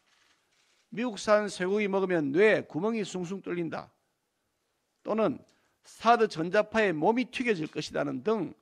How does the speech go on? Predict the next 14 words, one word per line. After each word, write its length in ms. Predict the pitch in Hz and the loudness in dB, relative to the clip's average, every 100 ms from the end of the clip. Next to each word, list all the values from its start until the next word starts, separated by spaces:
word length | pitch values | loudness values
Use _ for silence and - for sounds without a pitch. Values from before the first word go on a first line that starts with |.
| _ _ _ | _ _ _
해괴망측한 1160 | - 220 233 226 233 233 - - 220 233 208 - _ | -8 -2 -2 0 -2 -4 -14 -8 -2 -2 -2 -12 _
괴담을 500 | 135 151 190 202 147 | -4 -2 0 0 -2
퍼뜨렸지만 880 | - 165 - 170 147 - 151 135 - - | -4 -10 -4 -6 -4 -4 -4 -4 -8 -16
모두 560 | 120 151 220 233 156 - _ _ _ _ _ | -2 2 2 2 -6 -8 _ _ _ _ _
새빨간 720 | - 196 190 _ 220 220 233 | -12 -8 -8 _ -2 0 0
거짓말이었습니다. 840 | 214 180 160 143 113 101 - 85 _ _ _ _ _ _ _ _ _ _ _ | 0 -4 -2 -4 -4 -12 -18 -20 _ _ _ _ _ _ _ _ _ _ _
거짓 280 | - 165 233 | -4 -2 -2
선동으로 800 | 208 247 240 226 180 214 233 - | -2 -2 2 2 4 6 4 2
국민을 360 | 214 233 233 | -6 -2 -2
속이고 680 | 185 214 208 143 170 208 208 _ _ _ _ | -2 -4 -4 -2 0 0 -2 _ _ _ _
사회 480 | - - 160 208 202 | -20 -4 2 4 4
갈등과 720 | - 185 220 _ 214 214 196 | 2 0 0 _ -4 2 2
대립을 400 | 190 147 185 196 | 2 -2 2 0
키워서 640 | - 214 165 - 208 220 | -2 -2 -2 0 0 0